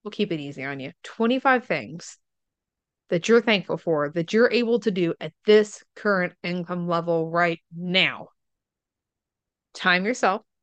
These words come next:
How long does it take to get it done? Let me know on Instagram. I'd love to hear how long it takes you to get this done, because the faster we can get through these exercises, the more, um, forefront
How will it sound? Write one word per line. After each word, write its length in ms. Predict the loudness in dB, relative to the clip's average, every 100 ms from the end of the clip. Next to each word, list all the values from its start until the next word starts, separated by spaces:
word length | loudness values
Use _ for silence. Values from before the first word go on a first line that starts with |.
| -16
How 240 | -2 2
long 140 | 2
does 140 | 4 4
it 120 | 4
take 200 | 2 0
to 80 | 2
get 120 | 0
it 80 | 2
done? 280 | 2 2 -2 -14 -20 -2
Let 120 | 0
me 60 | 2
know 140 | 2
on 120 | 0
Instagram. 520 | -2 -4 -2 2 2 0 -6 -4
I'd 120 | 0
love 200 | 0 0
to 80 | -2
hear 380 | 2 4 4 -2 _ _
how 200 | 0 2
long 180 | 2 0
it 120 | -2
takes 320 | -4 -6 -4
you 160 | -4 -4
to 120 | -4
get 160 | -4
this 180 | -2 -4
done, 400 | -2 0 0 -2 -6 -18 -20 _
because 420 | -4 2 2 2
the 160 | -2 -6 _
faster 380 | -2 -2 0 2
we 140 | 4
can 80 | 2
get 120 | 0
through 120 | 0 0
these 180 | 0
exercises, 800 | 0 -4 -4 -2 0 0 0 -4
the 100 | -4
more, 480 | -2 2 2 2 -2 _ _ _ _ -2
um, 460 | 2 2 0 -4 -12 _ _
forefront 540 | -2 0 0 0 -4